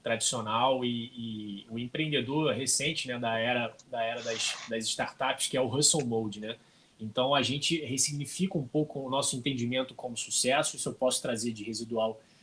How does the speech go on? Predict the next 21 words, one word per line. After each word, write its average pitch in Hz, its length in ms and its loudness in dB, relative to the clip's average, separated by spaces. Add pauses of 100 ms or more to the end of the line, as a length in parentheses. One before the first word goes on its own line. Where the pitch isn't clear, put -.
(140)
do 120 60 -10
que 127 120 -2
a 127 40 2
Denise 123 320 0
falou 113 320 2
e 107 40 -2
que 120 100 -4
eu 113 40 0
compartilho, 131 720 0 (320)
é 123 140 2
que 143 240 2
a 131 80 6
sua 147 340 2
definição 156 680 2
de 113 100 -2
sucesso, 135 840 2
ela 147 360 4
é 120 180 4
feita 131 440 -2
por 165 260 2
você. 147 460 4